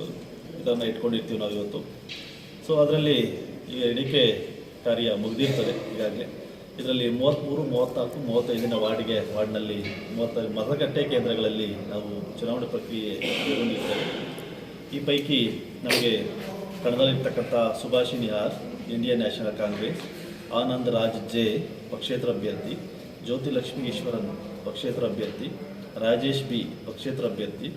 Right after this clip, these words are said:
ರೀಗನ್ ಜೆ, ಪಕ್ಷೇತರ ಅಭ್ಯರ್ಥಿ, ಮತ್ತು ವಿಜಯಕುಮಾರ್ ಎಸ್, ಪಕ್ಷೇತರ ಅಭ್ಯರ್ಥಿ, ಮತ್ತು ನೋಟವನ್ನು ಕೂಡ ನಾವು, ನಾವು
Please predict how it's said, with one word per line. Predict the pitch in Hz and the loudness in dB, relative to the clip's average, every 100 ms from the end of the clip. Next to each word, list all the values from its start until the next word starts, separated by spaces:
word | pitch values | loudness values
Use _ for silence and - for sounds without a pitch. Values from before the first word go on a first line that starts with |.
| - - - - - | -12 -14 -14 -12 -4
ರೀಗನ್ | 135 147 139 135 117 | 2 4 4 2 2
ಜೆ, | 120 104 - - - | 2 2 0 -8 -10
ಪಕ್ಷೇತರ | - - - 123 | -8 -4 0 0
ಅಭ್ಯರ್ಥಿ, | 107 107 - 151 - - - - - | 0 -2 -2 -6 -6 -10 -12 -10 -6
ಮತ್ತು | - | -2
ವಿಜಯಕುಮಾರ್ | 113 117 143 147 139 127 | 2 4 4 2 2 2
ಎಸ್, | 107 113 - - - - | 4 2 0 -6 -10 -6
ಪಕ್ಷೇತರ | 120 - 131 | -6 -4 -2
ಅಭ್ಯರ್ಥಿ, | 110 107 104 170 - - - | 0 0 -2 -2 -4 -4 -8
ಮತ್ತು | - | -4
ನೋಟವನ್ನು | 127 131 151 131 120 | 2 4 4 4 2
ಕೂಡ | 113 | 2
ನಾವು, | 131 110 143 104 - - - - | 2 2 0 -2 -2 -8 -12 -10
ನಾವು | 110 104 | -8 -6